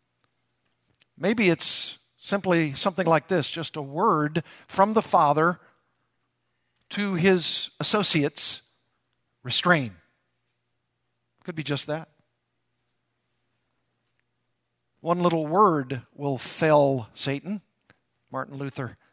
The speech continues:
writes and sings. One little word could just be this, "Restrain." And every one of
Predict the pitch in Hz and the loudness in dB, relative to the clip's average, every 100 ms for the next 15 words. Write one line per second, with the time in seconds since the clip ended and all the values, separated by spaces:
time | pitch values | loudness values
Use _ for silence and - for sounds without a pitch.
0 | _ _ _ _ - 127 139 - 135 127 | _ _ _ _ -8 -2 -2 -2 -10 -6
1 | 165 156 196 220 - - _ _ _ _ | -2 -2 -2 -6 -8 -12 _ _ _ _
2 | - 240 240 220 220 226 202 127 - _ | -6 0 2 2 2 0 0 -6 -12 _
3 | - 196 156 202 - 202 190 214 160 - | -10 -8 -4 -4 -4 -2 0 0 -2 -10
4 | _ _ _ _ - 139 151 - 208 208 | _ _ _ _ -12 -6 -2 2 4 4
5 | 156 104 _ _ _ _ _ _ _ _ | 4 -4 _ _ _ _ _ _ _ _
6 | _ _ _ _ _ _ _ _ _ 123 | _ _ _ _ _ _ _ _ _ -10
7 | 120 165 175 165 165 143 - - | -4 -2 -2 -2 -2 -2 -6 -18